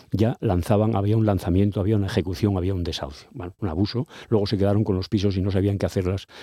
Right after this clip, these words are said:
los bancos que se convirtieron en inmobiliarias. Quiero decir que fue todo ese desastre. Bueno, a partir de ese momento incorporaron todo tipo de cláusulas abusivas en los contratos. Cuando hablamos de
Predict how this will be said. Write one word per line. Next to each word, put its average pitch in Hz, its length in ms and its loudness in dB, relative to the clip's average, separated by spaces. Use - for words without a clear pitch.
los 95 140 -2
bancos 92 280 2
que 117 100 0
se 95 100 -2
convirtieron 85 520 0
en 87 80 0
inmobiliarias. 87 680 0
Quiero 110 140 -4
decir 101 160 -4
que 104 80 2
fue 110 240 0
todo 143 160 4
ese 127 140 -2
desastre. 110 480 -2
Bueno, 123 160 2
a 101 40 2
partir 98 260 2
de 147 40 2
ese 131 100 0
momento 127 340 2
incorporaron 107 600 2
todo 113 180 2
tipo 107 220 0
de 98 80 2
cláusulas 98 440 0
abusivas 80 380 -2
en 92 60 0
los 76 140 -4
contratos. 76 500 -6
Cuando 113 220 2
hablamos 147 300 2
de 135 180 2